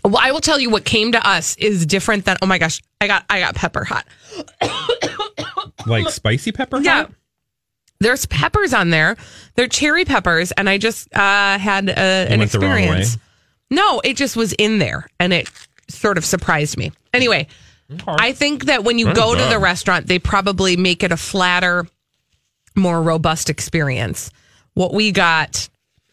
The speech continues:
Speaker 1: was a, a, maybe a little bit different, but nonetheless,
Speaker 2: Well,
Speaker 1: totally
Speaker 2: let's
Speaker 1: good.
Speaker 2: be honest. The thing in the picture always looks ten times better than
Speaker 1: Always,
Speaker 2: the reality.
Speaker 1: a hundred percent of the time.
Speaker 2: Yeah, no, I would buy these.
Speaker 1: I'm also excited 'cause I have,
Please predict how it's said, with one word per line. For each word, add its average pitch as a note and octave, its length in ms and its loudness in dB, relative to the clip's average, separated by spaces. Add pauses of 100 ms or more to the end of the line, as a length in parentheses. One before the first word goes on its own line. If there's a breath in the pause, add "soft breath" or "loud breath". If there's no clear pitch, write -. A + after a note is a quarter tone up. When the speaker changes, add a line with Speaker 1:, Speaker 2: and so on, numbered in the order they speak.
(200)
Speaker 1:
was G#3 160 0
a, C4 60 -2 (120)
a, A#3 140 -2
maybe B3 300 0
a G#3+ 60 2
little F3 140 0
bit E3 120 0
different, - 460 -4
but - 440 0 (640)
nonetheless, G#3 680 0
Speaker 2:
Well, C#3+ 100 2
Speaker 1:
totally E3 240 2
Speaker 2:
let's - 100 -2
Speaker 1:
good. A#2+ 80 0
Speaker 2:
be G#2+ 80 2
honest. D#2 280 -2
The A2 100 -2
thing C#3 200 -2
in A#2+ 120 0
the G2 60 0
picture - 480 -4
always F2 280 0
looks E2 200 -4
ten F#2 260 -2
times F2 260 0
better E2 180 -2
than D#2+ 80 0
Speaker 1:
Always, D3+ 380 0
Speaker 2:
the - 80 -4 (120)
reality. - 180 -14
Speaker 1:
a E3+ 80 0
hundred E3 300 0
percent D3 260 0
of B2+ 60 -2
the D3 60 -2
time. D3 160 -2
Speaker 2:
Yeah, D4+ 140 0
no, A#3 200 0
I D3 100 2
would F#3+ 160 0
buy A2+ 140 2
these. G#2 280 0 (120)
Speaker 1:
I'm B3+ 180 2
also B3+ 280 0
excited F3 420 0
'cause F3 160 0
I E3+ 180 2
have, E3+ 300 -2